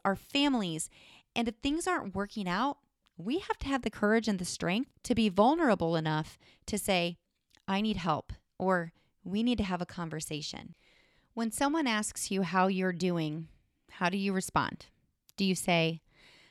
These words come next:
"I'm keeping my head above water just like everybody else," or,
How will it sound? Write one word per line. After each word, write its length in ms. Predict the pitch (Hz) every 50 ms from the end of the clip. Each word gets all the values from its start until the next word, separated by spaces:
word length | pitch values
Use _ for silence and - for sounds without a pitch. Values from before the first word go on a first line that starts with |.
| _ _ _
"I'm 80 | - -
keeping 320 | - - 180 175 190 196
my 80 | 208 208
head 180 | 208 226 233 233
above 240 | 220 196 190 190
water 320 | 175 180 180 175 175 175 180
just 240 | 170 - 170 - -
like 160 | 175 170 -
everybody 400 | 180 180 185 180 196 190 202 220
else," 400 | 233 220 196 175 - - - -
or, 320 | 175 165 160 160 160 156